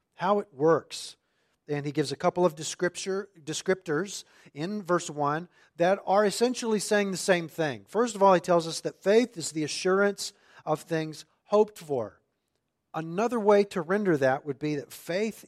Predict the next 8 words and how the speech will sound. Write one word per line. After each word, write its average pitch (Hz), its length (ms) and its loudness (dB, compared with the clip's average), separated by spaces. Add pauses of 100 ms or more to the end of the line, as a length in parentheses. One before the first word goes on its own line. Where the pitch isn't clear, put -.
is 175 400 -6 (680)
the 156 120 -2
reality 160 880 6 (600)
of 156 140 4
things 156 360 -4
hoped 147 260 -4
for. 113 320 -10 (340)
And 175 340 -6